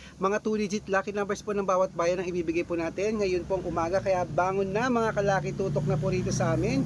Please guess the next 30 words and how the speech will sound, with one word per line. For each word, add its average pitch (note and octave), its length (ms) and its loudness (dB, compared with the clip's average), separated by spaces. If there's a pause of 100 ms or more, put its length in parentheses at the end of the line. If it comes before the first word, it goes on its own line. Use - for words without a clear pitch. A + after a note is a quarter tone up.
(440)
at F#3+ 160 2
akin F#3 400 0
na - 0 -
pong F#3 240 0
ibibigay F3+ 400 2
ang E3+ 80 2
mga E3+ 160 0
lucky E3 240 0
numbers. D#3 480 2
Ano D#3+ 160 0
po, D3 160 2 (320)
kung A3 80 0
meron A#3 320 2
po A3+ 160 0
akong G#3 160 -4
bayan F#3+ 320 2
uli F#3+ 80 -2
na F#3 160 -2
hindi F#3 240 -6
po F3+ 80 -4
mabanggit, A#3 560 0
pasensya E3+ 400 0
na D#3+ 80 -6
po F3+ 160 -4
kayo, G3 240 2
sabihin E3+ 320 -2
nyo E3 160 2
lang D3+ 80 -8
po D#3 80 0
agad D#3 240 0